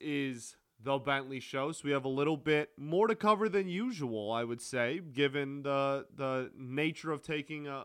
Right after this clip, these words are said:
a, a week off. So for the Tigers, we're gonna review spring so far. Cuts are starting to be made. We'll see if, uh, any surprising cuts have been made or if there's an outlook kind of, of, uh, what the opening day roster is going to look like.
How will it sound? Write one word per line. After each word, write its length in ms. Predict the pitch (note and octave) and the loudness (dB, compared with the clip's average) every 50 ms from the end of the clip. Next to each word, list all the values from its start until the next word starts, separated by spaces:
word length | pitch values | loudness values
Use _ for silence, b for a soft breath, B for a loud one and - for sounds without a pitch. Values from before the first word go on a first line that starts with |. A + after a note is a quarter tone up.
| - - | -10 -12
a, 120 | A2+ A#2+ - - | -12 -12 -10 -8
a 80 | C#3 C3+ | -6 -6
week 340 | C3 C#3+ E3 D#3 C#3+ - | -6 -6 -8 -8 -8 -4
off. 320 | D#3 D#3 D#3 C3+ - - _ _ _ _ _ b b b b b b b b | -2 0 0 -2 -2 -6 _ _ _ _ _ b b b b b b b b
So 200 | - - D#3 D3+ | -2 2 2 2
for 100 | C3+ D3 | 2 2
the 100 | D3 C#3 | -4 -4
Tigers, 520 | - D#3+ E3 E3 E3+ E3+ F3 G#3 G3+ E3+ D#3 | 0 4 6 6 6 6 4 -2 -4 -4 -4
we're 60 | D3 | -4
gonna 160 | C#3 C#3 C#3 | -2 -2 0
review 320 | C3+ C3 A#2 A#2 C3 B2+ | 0 0 -2 -2 -4 -4
spring 480 | A#2+ - - - - C#3+ C#3 C#3 C#3 C3+ | -4 -6 -12 -10 -4 -4 -2 -2 -2 -6
so 300 | C3 - C#3+ C3+ B2+ A#2+ | -6 -4 -2 -2 -2 -2
far. 340 | - - C3 B2+ C3 C#3 C#3 | -2 0 2 4 4 2 0
Cuts 340 | - - - C3+ C#3 - - | -4 -4 -2 -2 -2 -2 -6
are 80 | C3+ C3 | -8 -8
starting 400 | - - - B2+ B2+ B2+ B2+ B2 | -6 -4 -4 -2 -2 -2 -4 -6
to 80 | B2 A#2 | -8 -8
be 140 | A#2+ B2 | -8 -8
made. 380 | B2 A#2+ B2 B2 B2 B2+ B2+ C3 b b b b b b b b | -6 -4 -4 -2 -2 -2 -4 -6 b b b b b b b b
We'll 60 | A#2 | -10
see 240 | A2+ - C3 C3 B2+ | -8 -4 -2 0 2
if, 140 | B2+ B2 A#2+ _ - | 2 0 -2 _ -2
uh, 200 | B2 B2 A#2+ A#2+ | 0 2 4 4
any 320 | A#2 A2+ B2 B2+ C3 C3 B2 | 2 2 0 -2 -4 -4 -6
surprising 720 | - - A#2 - - - C#3+ D3+ D#3 D#3+ D3+ D#3 D#3 C#3+ | -8 -12 -12 -10 -2 2 4 4 4 4 2 -2 -6 -8
cuts 300 | - D#3 D3+ D3 - - | -2 0 0 0 0 -2
have 140 | D3+ C#3+ B2+ | -4 -4 -2
been 200 | C3 C#3 C3 C3 | -2 -4 -4 -2
made 260 | C3+ C3+ C3+ C3+ B2+ | -2 -2 -2 -2 -2
or 60 | B2+ | -4
if 100 | A#2 - | -8 -8
there's 180 | B2+ A#2+ A2+ A2+ | -10 -12 -12 -10
an 120 | A#2+ - - - | -12 -14 -8 -2
outlook 640 | B2 C3 C3+ C3 - C#3 C#3 C3+ C3 B2+ - - _ b b b b b b b b b b | 0 0 0 0 -2 -2 0 0 0 0 -4 -12 _ b b b b b b b b b b
kind 380 | - C#3+ C3+ C#3 C#3+ C#3 C3 C3+ | -4 0 0 0 2 0 0 2
of, 280 | C3 B2+ B2+ A#2+ A#2 - - - - | 2 2 2 0 -4 -10 -16 -8 -4
of, 200 | A#2+ A#2+ A#2 A2 | -2 -2 -2 0
uh, 220 | A#2 A#2 A2+ A#2 | -2 -2 -2 -2
what 400 | A2+ G2+ A2+ A#2 A#2+ B2 A#2+ - | -4 -6 -8 -8 -6 -6 -6 -8
the 140 | - C3+ A#2+ | -8 -10 -10
opening 340 | A#2+ B2 A#2+ - C3 B2+ B2 | -8 -10 -8 -8 -10 -8 -6
day 140 | A#2+ A#2 A2+ | -6 -8 -6
roster 420 | A2 A#2 A#2 B2 B2 - - C3+ | -4 -4 -4 -4 -4 -6 -10 -12
is 100 | A#2+ A2 | -12 -10
going 260 | - B2 B2 A#2 A2+ | -10 -8 -8 -8 -8
to 120 | - - A#2 | -10 -10 -12
look 400 | G#2 G#2 A#2+ C#3+ - F3+ - F3+ | -10 -6 -2 -2 -2 -2 -2 -2
like. 380 | F3+ E3+ E3 D#3+ E3+ - _ | 0 2 2 0 0 -6 _